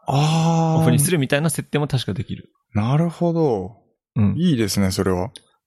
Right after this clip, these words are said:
Speaker 2: だからこのお休みモードとかも結構、カスタマイズが可能になったはず。
Speaker 1: うん。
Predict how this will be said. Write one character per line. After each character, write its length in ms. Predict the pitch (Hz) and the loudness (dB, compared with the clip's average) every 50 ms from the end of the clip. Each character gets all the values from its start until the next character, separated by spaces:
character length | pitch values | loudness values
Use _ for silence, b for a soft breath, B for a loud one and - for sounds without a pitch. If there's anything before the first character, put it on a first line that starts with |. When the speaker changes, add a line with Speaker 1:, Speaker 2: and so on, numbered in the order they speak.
| - - | -10 -4
Speaker 2:
だ 100 | 82 165 | -2 0
か 80 | 147 127 | 0 0
ら 80 | 113 | 0
こ 140 | 107 - 110 | 0 -2 -2
の 80 | 107 107 | 0 2
お 80 | 117 | 2
休 240 | 127 135 135 - 147 | 0 0 -2 -2 0
み 140 | 143 143 143 | 0 0 2
モ 140 | 143 147 143 | 2 0 0
ー 20 | 131 | -2
ド 80 | 131 | -2
と 120 | - 139 131 | -4 -4 -2
か 100 | 156 160 | -2 -2
も 120 | 175 170 | -2 -2
結 240 | 143 - - - _ _ | -2 -4 -6 -6 _ _
構、 360 | - 101 101 101 101 - - _ _ _ _ _ _ _ _ _ | -4 -2 -2 -2 -2 -4 -8 _ _ _ _ _ _ _ _ _
カ 100 | - 147 | -4 -4
ス 60 | - | -2
タ 140 | _ - 190 | _ -2 -2
マ 120 | 185 190 185 | 0 0 -2
イ 60 | 151 | -2
ズ 80 | 131 147 | -2 -4
が 100 | 165 151 | -4 -4
可 160 | - - 120 | -2 -2 0
能 160 | 117 113 110 | 0 0 0
に 100 | 107 104 | 0 0
な 80 | 104 107 | -2 -4
っ 100 | _ _ | _ _
た 100 | - 104 | -10 -6
は 140 | - 104 | -6 -6
ず。 160 | 95 - - _ _ _ _ _ _ _ _ - | -6 -6 -12 _ _ _ _ _ _ _ _ -2
Speaker 1:
う 60 | 110 | 0
ん。 720 | 110 110 110 107 104 98 95 92 90 87 92 95 98 101 | 2 2 2 2 2 2 0 -2 -4 -6 -10 -12 -14 -16